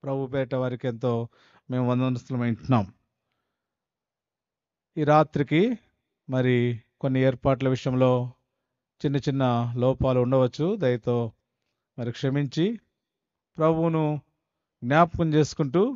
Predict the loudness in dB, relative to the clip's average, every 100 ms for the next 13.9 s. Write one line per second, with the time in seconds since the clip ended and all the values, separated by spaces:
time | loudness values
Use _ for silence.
0 | -8 _ _ _ _ _ _ _ _ _
1 | -8 0 0 0 -2 -2 -2 -6 _ _
2 | -8 -4 -2 -2 -2 -2 -2 0 2 2
3 | 2 0 0 -2 -2 0 0 0 -2 _
4 | _ _ -6 -2 -2 -2 -4 -4 -2 -2
5 | -4 -6 -4 -4 -4 -4 -2 -2 -2 -4
6 | -8 -6 -4 -4 -2 -4 -2 -4 -6 _
7 | _ _ _ _ 0 2 4 2 0 0
8 | 4 4 4 4 2 -2 -14 _ -6 0
9 | 0 2 2 2 0 -8 _ _ 0 2
10 | 2 2 0 0 0 0 -2 0 -2 0
11 | 2 4 4 0 -2 -2 -2 -2 -4 -4
12 | -2 -2 -2 _ _ _ -8 -6 -6 -4
13 | -4 -2 -4 -2 0 0 0 0 -2